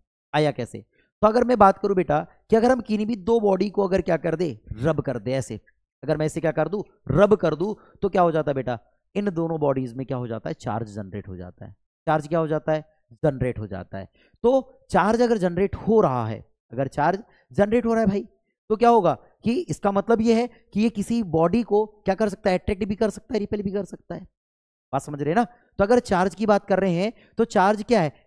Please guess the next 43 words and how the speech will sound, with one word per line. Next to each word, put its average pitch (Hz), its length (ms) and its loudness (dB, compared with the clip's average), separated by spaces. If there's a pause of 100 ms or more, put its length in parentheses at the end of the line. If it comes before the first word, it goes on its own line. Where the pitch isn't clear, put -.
(100)
चार्ज 190 360 2
है 196 160 0
इंट्रिंसिक 165 600 -6
प्रॉपर्टी। 143 540 -2 (120)
किसकी? 214 360 -4 (300)
मैटर 131 260 -4
की। 107 160 -12 (120)
किसकी? 226 400 -4 (260)
मैटर 135 300 -4
की। 113 200 -12 (340)
तो 233 60 0
अगर 247 140 4
मैं 254 120 2
चार्ज 214 360 0
की 202 120 0
बात 165 160 6
कर 151 140 0
रहा 151 120 -2
हूं 170 200 -6 (280)
तो 226 80 0
जो 240 180 2
चार्ज 202 420 4
है, 175 240 4 (280)
जो 170 120 0
चार्ज 143 320 0
है 143 60 -2
ना 147 60 -6
बेटा, 170 140 2 (280)
पॉजिटिव 156 380 0
और 202 100 0
नेगेटिव 170 320 -2
जो 175 120 -4
होता 156 220 -4
है 156 120 -2
ना, 208 140 0 (280)
वो 202 100 2
क्या 196 140 0
होता 143 220 0
है 110 100 -6 (280)
कि 196 40 2
अगर 226 160 2
मैंने 226 260 2
कहा 190 220 0